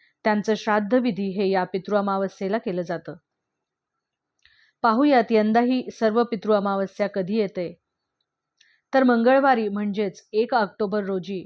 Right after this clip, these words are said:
रात्री नऊ वाजून एकोणचाळीस मिनिटांनी अमावस्या सुरू होते.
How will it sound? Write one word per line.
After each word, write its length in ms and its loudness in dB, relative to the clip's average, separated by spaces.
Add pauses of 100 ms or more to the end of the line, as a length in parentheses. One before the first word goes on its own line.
रात्री 540 -6 (320)
नऊ 260 -2
वाजून 280 0
एकोणचाळीस 720 -4
मिनिटांनी 460 -6
अमावस्या 540 -8
सुरू 240 -10
होते. 400 -8